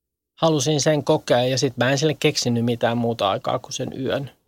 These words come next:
Et en mä halunnut kuitenkaan ketään muita ihmisiä niin kuin kohdata, että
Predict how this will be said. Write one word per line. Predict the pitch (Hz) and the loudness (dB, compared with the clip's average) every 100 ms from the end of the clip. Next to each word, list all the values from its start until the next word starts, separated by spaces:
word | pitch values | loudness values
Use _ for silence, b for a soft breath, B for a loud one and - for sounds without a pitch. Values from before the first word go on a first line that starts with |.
| _ _ _ _ _ _ _ _ _ | _ _ _ _ _ _ _ _ _
Et | - - _ _ _ _ _ - | -14 -14 _ _ _ _ _ -4
en | 131 | 0
mä | 143 | 2
halunnut | 139 131 120 120 | 2 2 0 0
kuitenkaan | 127 117 117 113 107 | 0 0 0 -2 -2
ketään | 135 - - 50 - _ - | -6 -2 -2 -2 -6 _ -6
muita | 139 131 113 101 | -2 -2 0 0
ihmisiä | 123 120 - - 117 | 0 -4 -6 -6 -8
niin | 117 | -8
kuin | - - | -10 -2
kohdata, | 127 120 123 123 120 - | 0 0 -2 -2 -2 -4
että | - _ | -4 _